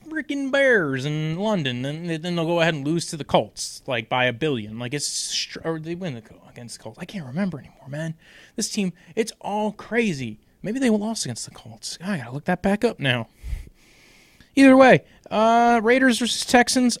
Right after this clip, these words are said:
I think it, it can go either way. Uh, Raiders can just run all over the Texans,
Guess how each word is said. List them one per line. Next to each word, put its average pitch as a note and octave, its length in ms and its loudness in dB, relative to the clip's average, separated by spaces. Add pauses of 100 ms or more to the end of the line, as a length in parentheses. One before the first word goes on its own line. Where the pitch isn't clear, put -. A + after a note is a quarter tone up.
I F#3 80 0
think A3 200 0
it, G3+ 160 -4
it G3 160 4
can G#3+ 80 4
go G#3 180 6
either G#3+ 200 6
way. D#3+ 260 4 (140)
Uh, C#3+ 100 -10
Raiders G3 380 2
can F#3 140 -2
just D#3+ 180 -6
run G3 260 0
all G#3 200 4
over G3+ 120 0
the G3 80 0
Texans, G3+ 540 -2